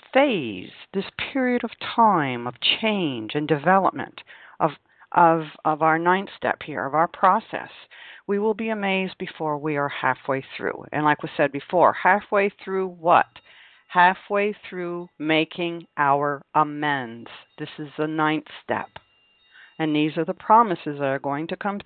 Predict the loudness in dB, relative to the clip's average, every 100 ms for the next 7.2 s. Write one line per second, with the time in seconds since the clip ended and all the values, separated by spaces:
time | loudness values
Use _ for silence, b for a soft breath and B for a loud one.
0 | 0 2 4 0 B B B -2 0 0
1 | -6 -6 -6 -6 -2 -2 0 4 6 8
2 | 8 8 6 4 4 2 -2 -10 -12 -6
3 | -6 -6 -12 -16 -6 2 2 4 0 -2
4 | -6 -6 -4 -2 0 0 -2 -4 B B
5 | B B 0 0 -2 -2 -4 -4 -4 -4
6 | -4 -4 -2 -2 0 -2 -4 0 2 2
7 | 0